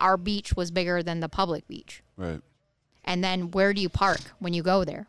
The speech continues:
Speaker 1: Like, you
Speaker 2: Yeah.
Speaker 1: don't. And, like, if you aren't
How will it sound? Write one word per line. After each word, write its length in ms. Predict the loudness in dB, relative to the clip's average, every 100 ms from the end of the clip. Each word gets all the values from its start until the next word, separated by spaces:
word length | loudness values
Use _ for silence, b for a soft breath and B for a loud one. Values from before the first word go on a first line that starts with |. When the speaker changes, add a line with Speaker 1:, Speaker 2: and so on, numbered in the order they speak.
| -8
Speaker 1:
Like, 200 | -8 -4
you 140 | -4
Speaker 2:
Yeah. 60 | -2
Speaker 1:
don't. 340 | 0 0 0 -6
And, 220 | -6 -4 -2
like, 220 | -4 -6
if 160 | -6
you 220 | -4 -4 -6 0
aren't 260 | 0 0